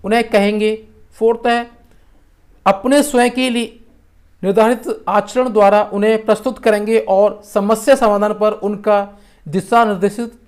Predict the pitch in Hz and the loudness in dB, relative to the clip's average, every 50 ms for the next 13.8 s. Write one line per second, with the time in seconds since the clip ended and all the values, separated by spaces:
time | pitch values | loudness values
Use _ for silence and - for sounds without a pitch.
0 | _ _ - - 208 196 190 185 185 180 170 135 - - - _ _ _ _ _ | _ _ -2 2 4 4 4 2 0 -4 -6 -8 -8 -12 -20 _ _ _ _ _
1 | _ _ _ _ _ _ _ _ _ _ - - - - 185 196 220 214 262 226 | _ _ _ _ _ _ _ _ _ _ -16 -14 -8 -4 -2 0 0 0 -2 -4
2 | 254 247 233 254 254 254 - 208 208 247 240 233 233 233 226 226 214 220 - 220 | -4 -4 -4 -4 -4 -4 -4 -4 -2 0 -2 0 2 2 2 2 2 0 -2 -2
3 | 190 208 196 202 208 208 233 440 440 - _ _ _ _ _ _ _ _ _ _ | 2 2 2 2 0 -4 -6 -6 -8 -12 _ _ _ _ _ _ _ _ _ _
4 | _ _ _ _ _ _ _ _ _ _ _ _ _ _ _ _ _ _ _ _ | _ _ _ _ _ _ _ _ _ _ _ _ _ _ _ _ _ _ _ _
5 | _ _ _ _ _ _ _ - 214 220 214 - - - 294 269 233 262 247 277 | _ _ _ _ _ _ _ -6 -6 -6 -4 -2 2 4 4 6 6 4 4 4
6 | 269 - 214 214 220 220 220 285 277 277 277 277 277 269 262 254 269 262 226 214 | 2 2 4 4 4 4 4 4 6 6 6 6 6 4 4 4 4 4 6 6
7 | 208 214 233 240 240 - - - - _ _ _ _ _ _ - _ _ _ _ | 6 6 6 4 2 -2 -14 -20 -20 _ _ _ _ _ _ -20 _ _ _ _
8 | _ _ _ _ _ _ _ _ _ _ - - - 196 196 196 - 269 302 294 | _ _ _ _ _ _ _ _ _ _ -14 -4 -2 -2 -2 0 2 2 2 2
9 | 285 294 269 262 262 262 262 - - - _ _ _ _ _ - 277 285 254 240 | 2 2 4 4 4 2 -2 -10 -20 -20 _ _ _ _ _ -4 -2 0 0 0
10 | 233 226 233 233 240 233 226 - - 196 202 208 208 - 254 254 247 208 214 196 | 2 4 4 4 4 2 0 -2 -2 0 0 0 0 0 -2 -2 0 2 4 4
11 | 196 214 220 208 208 202 202 202 214 220 214 214 - - - - 208 196 202 - | 4 4 2 2 0 -2 0 0 2 0 0 -4 -8 -14 -4 -2 0 0 0 0
12 | 277 269 - - 233 226 214 214 220 226 233 - - 196 202 208 202 - 220 196 | -4 -4 -2 0 0 0 2 2 2 0 0 2 4 4 4 4 2 0 -4 -2
13 | 196 202 202 - 277 262 262 233 220 208 214 214 208 208 214 220 | -2 -2 2 2 2 4 4 4 2 2 0 -2 0 0 0 0